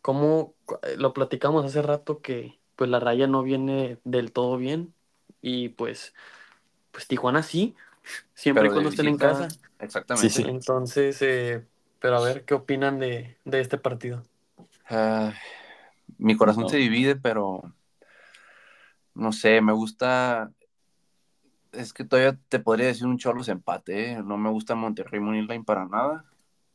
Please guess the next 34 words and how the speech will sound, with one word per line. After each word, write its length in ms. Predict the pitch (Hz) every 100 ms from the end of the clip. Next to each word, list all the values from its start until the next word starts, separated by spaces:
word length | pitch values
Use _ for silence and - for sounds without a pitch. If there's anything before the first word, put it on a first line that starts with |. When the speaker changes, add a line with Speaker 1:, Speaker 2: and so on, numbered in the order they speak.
| _ _ _ _ _
Speaker 2:
Te 100 | 107
podría 240 | 107 101
hacer 180 | 101 110
Cholos 300 | 117 123 117
Speaker 1:
Ok. 60 | 120
Speaker 2:
empate, 560 | 135 156 113 - 196 214 - - _
pero 520 | 123 120 117 113 107
la 160 | 101 104
vez, 180 | 104 -
o 100 | 107
sea, 120 | 107 98
contra 320 | 104 92 95
Querétaro 640 | 95 98 120 120 107 87
dije 220 | 92 107
lo 100 | 110
mismo 440 | 95 135 175 180 180 _ _ _ _ -
y 80 | 107
pues 180 | 98
me 120 | 95 90
fallaron. 560 | 87 87 85 87 87 _ _ _ _ _ _ -
Así 220 | - 92
que 340 | - 107 104 95
Speaker 1:
Como, 340 | 117 117 117 - - - 113 _
como 240 | - 127 123
lo 140 | 123
Speaker 2:
Ex- 80 | 131
Speaker 1:
hacen 240 | - 139
de 100 | 135
visita. 500 | 127 120 117 120 120 - _ -
Speaker 2:
Exactamente. 920 | 104 - 87 - 101 95 90 - - -
Así 260 | 101 101 110
que 80 |
es 160 | 123 -
experto. 600 | - - - 131 - 175